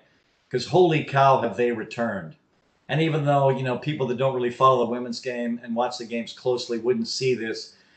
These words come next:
but with the exception of their ability to beat people off the dribble and finish the attacking third, <clears throat> that Italian team was absolutely magnificent to watch.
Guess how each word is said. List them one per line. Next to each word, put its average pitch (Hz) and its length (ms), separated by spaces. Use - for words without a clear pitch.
but 143 100
with 143 160
the 139 100
exception 185 680
of 139 100
their 135 260
ability 151 420
to 127 80
beat 143 360
people 135 320
off 135 220
the 123 60
dribble 120 560
and 123 200
finish 135 380
the 127 160
attacking 127 560
third, 120 540
<clears throat> - 40
that 175 400
Italian 143 600
team 107 400
was - 380
absolutely 151 600
magnificent 117 760
to 104 80
watch. 95 540